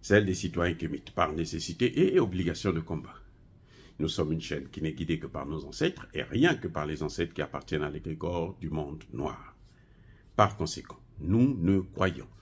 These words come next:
en aucun dieu venu de l'étranger. Toutefois, cette vidéo n'est aucunement destinée à inciter à la haine ou à la violence, car nous menons un combat qui est d'abord et avant tout spirituel,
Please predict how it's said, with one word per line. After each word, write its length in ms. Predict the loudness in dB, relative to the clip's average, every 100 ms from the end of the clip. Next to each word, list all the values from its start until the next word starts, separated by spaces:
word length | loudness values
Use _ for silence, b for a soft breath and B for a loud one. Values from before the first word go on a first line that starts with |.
| b b b 0
en 120 | 2
aucun 260 | 2 2 -2
dieu 360 | 0 -4 -4 -8
venu 340 | -2 0 0
de 280 | -4 -4 -4 -4
l'étranger. 680 | -4 -4 -6 -10 -10 -14 -16 -20 -20 -20 b b -20 -20 -20 -12
Toutefois, 440 | -10 -6 -4 -4 -6 -16 -20 -20 -20 -20 -16
cette 320 | 4 4 4
vidéo 380 | 2 4 8 8
n'est 200 | 6 2
aucunement 420 | 0 6 8 8
destinée 460 | 6 2 4 2 2
à 60 |
inciter 340 | -2 -8 -2 2
à 80 | 2
la 120 | 2
haine 240 | 0 -2 B B B
ou 220 | -8 -6 -8 -10
à 80 | -6
la 100 | -6
violence, 460 | -6 -6 -8 -12 -4
car 380 | 0 0 0 -18 -20 b b b -4
nous 40 |
menons 300 | 0 4 6
un 80 | 4
combat 400 | 2 0 0 -2 -16 -20 B B B -2
qui 60 |
est 60 | 2
d'abord 420 | 4 6 4 4
et 40 |
avant 240 | 2 2 -2
tout 160 | -4
spirituel, 680 | -10 -6 -2 -2 -2 -8 -8